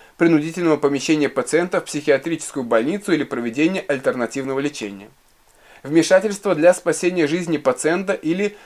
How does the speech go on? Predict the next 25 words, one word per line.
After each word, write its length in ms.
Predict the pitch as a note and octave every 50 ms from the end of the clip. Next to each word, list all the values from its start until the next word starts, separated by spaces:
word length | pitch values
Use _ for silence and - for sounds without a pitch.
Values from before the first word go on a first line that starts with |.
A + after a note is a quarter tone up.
| - _ -
предотвращения 760 | D3+ D3 C3+ C#3 B2+ C3 C3+ C3+ - - F3 F#3+ F#3+ F#3 E3+
опасности 540 | D3+ - - C#3+ C#3 C#3 - E3+ D#3+ - E3
для 140 | D3 C#3
других 360 | B2 B2+ A2+ A#2 B2+ C#3 C3+ -
людей. 380 | C#3+ A#2+ G#2 F#2+ F2 F2 - _ _ _ _ _ _ _ - - - -
Если 280 | D#3+ G3+ A3+ A#3 B3+
это 120 | A#3 G3 A3+
необходимо, 680 | A3 G#3 F#3 G3 F#3+ E3+ D3+ C#3+ C#3+ C#3+ C#3+ C#3+ C3+
терапевт 500 | - - D3 C#3 C#3 - G3+ G3+ G3+ - -
извещает 720 | F3+ E3+ D#3+ E3 E3+ D#3+ - - D#3+ C#3+ C3 C3 B2+ -
родственников 680 | - C#3+ D#3 D3+ D3+ - - D3+ C#3+ C3+ D3+ C3+ - D3
или 100 | C3+ C3+
членов 380 | - - F3 F#3 F#3 E3+ -
семьи 300 | - - C3+ C3+ D#3 E3+
пациента 600 | - C#3+ B2 - - B2+ B2 B2+ C3 C3 D3+ D3 - - - - -
о 160 | - G3+ A3+
суицидальном 640 | A3+ - A#3 G3+ - E3+ D3+ D#3 E3+ F3+ F#3 F#3+ F#3
риске, 380 | F3+ E3+ C#3+ - - - B2 A2
в 60 | -
том 160 | - C3 A#2+
случае 480 | - - F#3 F#3+ F#3 - G3+ F#3+ F3 - - - _ -
конфиденциальность 880 | - D3 C#3 D3+ C#3 C#3 C3+ B2+ - D3+ D3 E3 F3 F3+ F3+ F3 - -
не 160 | - C3+ C3+ C3
соблюдается. 800 | - D3+ C#3 C#3+ C#3+ C3 C3 A#2 G#2+ G2+ - - - - - _ _ _ _ _ _ _ _ _ _ _ _ _ _ _ _ _ _ _ _ _ _ _
Терапевт 580 | - D#3+ D#3 D#3 D3+ D3+ G#3 A3 A3 A3 -